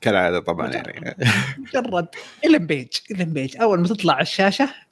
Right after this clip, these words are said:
Speaker 2: أكره حياتي. حقيقة يعني، خصوصا بدل
Speaker 1: ال-،
Speaker 2: المسلسل كامل.
Speaker 1: للأسف
Speaker 2: هذا المسلسل.
Speaker 1: إنه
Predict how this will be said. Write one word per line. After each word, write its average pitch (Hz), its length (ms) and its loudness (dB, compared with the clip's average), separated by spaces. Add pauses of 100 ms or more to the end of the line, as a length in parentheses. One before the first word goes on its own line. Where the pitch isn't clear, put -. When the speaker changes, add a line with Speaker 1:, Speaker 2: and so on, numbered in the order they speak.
(520)
Speaker 2:
أكره 165 200 0
حياتي. 131 580 -2 (680)
حقيقة 131 440 -2
يعني، 117 320 -8
خصوصا 170 260 -2
بدل 143 120 4
Speaker 1:
ال-، 143 60 4
Speaker 2:
المسلسل 139 320 0
كامل. 143 320 0
Speaker 1:
للأسف 175 420 2
Speaker 2:
هذا 143 80 0
المسلسل. 139 120 0
Speaker 1:
إنه 131 380 4